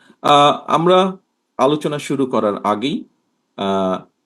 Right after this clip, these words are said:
একটি আয়াত শুনছিলাম কোরআনে, এবং সেই আয়াতের মূল বৈশিষ্ট্য হচ্ছে যে আস-, আমরা মানুষকে, আমাদের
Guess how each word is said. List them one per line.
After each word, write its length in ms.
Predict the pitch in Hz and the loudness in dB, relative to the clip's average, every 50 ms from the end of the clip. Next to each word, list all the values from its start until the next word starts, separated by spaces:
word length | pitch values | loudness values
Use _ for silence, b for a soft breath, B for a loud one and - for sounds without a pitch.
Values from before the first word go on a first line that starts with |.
| _ _ _ | _ _ _
একটি 500 | 90 101 101 - - 107 101 92 92 - - | -6 -6 -6 -6 -6 -4 -4 -4 -6 -4 -2
আয়াত 280 | 90 92 101 117 127 | 0 2 4 4 2
শুনছিলাম 500 | 127 - - 120 113 - - 131 113 113 | 0 -2 -6 -6 -6 -6 -6 -4 -4 -4
কোরআনে, 400 | 113 - - 98 101 98 120 247 269 - _ _ _ _ _ | -4 -4 -4 -4 -4 -4 -4 -6 -8 -10 _ _ _ _ _
এবং 280 | - 104 110 113 113 | -6 -4 -2 0 -2
সেই 260 | 113 - - 127 127 110 | -2 -2 -2 -2 0 0
আয়াতের 480 | 113 104 107 113 113 143 131 123 131 - _ - | 0 0 0 -2 -2 -2 -4 -4 -4 -10 _ -2
মূল 380 | 113 113 131 139 135 127 104 | 0 2 2 2 2 0 0
বৈশিষ্ট্য 500 | 95 110 123 127 - 185 180 - - 120 - | 0 -2 -2 -2 -2 -6 -8 -6 -8 -8 -8
হচ্ছে 320 | - 95 - - - - - - _ _ _ _ _ _ _ _ _ - | -8 -10 -12 -12 -16 -20 -20 -20 _ _ _ _ _ _ _ _ _ -6
যে 400 | 113 110 117 110 104 101 - - - _ _ | 0 2 4 4 4 2 0 -6 -14 _ _
আস-, 260 | - - 104 - - - - - | -6 -4 -4 -4 -6 -10 -14 -6
আমরা 520 | - 101 104 110 113 120 123 123 - - _ _ _ _ _ _ _ _ _ _ _ - | -4 0 2 2 4 4 2 2 -2 -6 _ _ _ _ _ _ _ _ _ _ _ -6
মানুষকে, 640 | 101 110 110 113 139 170 180 175 - - 127 110 107 | -2 0 2 2 2 0 -2 -4 -4 -6 -6 -4 -4
আমাদের 460 | 104 107 110 107 107 110 107 - | -2 -2 -2 0 0 -2 -2 -4